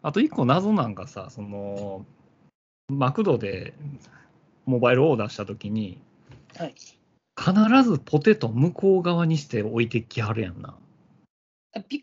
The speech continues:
Speaker 2: クアップじゃなくても、マクドナルドってそうやって置いてきますよね。
Speaker 1: うん。
Speaker 2: ポテト。
Speaker 1: ポテト絶対向こう側やんな。
Speaker 2: それ、そうですよ。それね、僕ね、一、二ヶ月前にTwitterで言ったんですよ。「これなんでいつも逆なの？」って。
Speaker 1: うん。
Speaker 2: つぶやきました。
Speaker 1: つぶやいた。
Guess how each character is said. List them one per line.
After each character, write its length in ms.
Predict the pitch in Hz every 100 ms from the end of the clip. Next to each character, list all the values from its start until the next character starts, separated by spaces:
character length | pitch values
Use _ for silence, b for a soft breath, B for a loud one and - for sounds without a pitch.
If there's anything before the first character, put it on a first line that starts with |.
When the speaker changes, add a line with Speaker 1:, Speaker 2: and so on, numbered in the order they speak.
| -
Speaker 2:
ク 80 | 415
ア 40 |
ッ 20 |
プ 140 | - -
じ 60 |
ゃ 40 | 175
な 100 | 151
く 60 |
て 100 | -
も、 300 | 151 127 120 _ _ _ _ -
マ 160 | 202 220
ク 140 | 254
ド 120 | 262
ナ 120 | 311
ル 100 | 339
ド 100 | 175
っ 40 | 151
て 160 | -
そ 220 | - 269 269
う 40 |
や 80 | 262
っ 60 |
て 80 | -
置 100 | 143
い 20 |
て 80 | 143
き 80 | 143
ま 80 | 135
す 100 | 120
よ 60 |
ね。 120 | 110 - - _ _ _ _ _ -
Speaker 1:
う 100 | 123
ん。 80 | 110
Speaker 2:
ポ 0 |
テ 160 | 92
ト。 40 | - _ _ _ _
Speaker 1:
ポ 120 | -
テ 140 | 123 127
ト 140 | -
絶 200 | 160 190 -
対 160 | 180
向 200 | 147 143
こ 180 | 143 156
う 20 |
側 260 | 127 123 117
や 60 | -
ん 120 | -
な。 180 | - -
Speaker 2:
そ 80 | 220
れ、 140 | 208
そ 160 | - 208
う 40 |
で 60 | 180
す 40 |
よ。 100 | 208 -
そ 140 | -
れ 120 | 220
ね、 140 | 202 170
僕 240 | 151 170
ね、 120 | 160
一、 220 | 143 147 165
二 60 |
ヶ 100 | 165
月 180 | 156 170
前 160 | 190 160
に 120 | 131
Twitter 440 | - 147 - 147
で 60 | 143
言 100 | 175
っ 20 |
た 120 | - 139
ん 20 |
で 40 |
す 20 | -
よ。 60 |
「こ 60 | 208
れ 60 | 165
な 160 | 185
ん 140 | 240 277
で 100 | 320
い 100 | 262
つ 100 | 185
も 120 | 156
逆 280 | 156 175 214
な 120 | 180
の？」 100 | - 135
っ 40 | _ _
て。 140 | - _
Speaker 1:
う 100 | 127
ん。 300 | 123 101 92 - _ _ _ _
Speaker 2:
つ 120 | - 220
ぶ 120 | 214
や 120 | 185
き 100 | 180
ま 120 | 151
し 100 | -
た。 140 | 117 - _ -
Speaker 1:
つ 140 | 143
ぶ 120 | 143
や 80 | 104
い 60 | -
た。 160 | 90